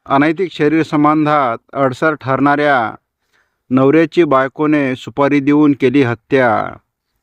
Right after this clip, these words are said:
ही घटना बेळगावी जिल्ह्यातील बैलहोंगल तालुक्यातील वन्नूर येथील असून त्या ठिकाणी राहणारा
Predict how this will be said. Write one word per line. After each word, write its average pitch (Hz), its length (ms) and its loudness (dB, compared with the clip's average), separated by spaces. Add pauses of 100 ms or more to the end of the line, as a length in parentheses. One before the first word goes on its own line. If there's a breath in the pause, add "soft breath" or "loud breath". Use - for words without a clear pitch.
(460)
ही 160 120 6
घटना 143 600 -2 (160)
बेळगावी 139 540 0
जिल्ह्यातील 135 840 0 (260)
बैलहोंगल 147 680 2
तालुक्यातील 143 840 0 (640 soft breath)
वन्नूर 143 340 4
येथील 165 280 0
असून 143 560 -2
त्या 143 180 -2
ठिकाणी 147 440 -4
राहणारा 135 680 -2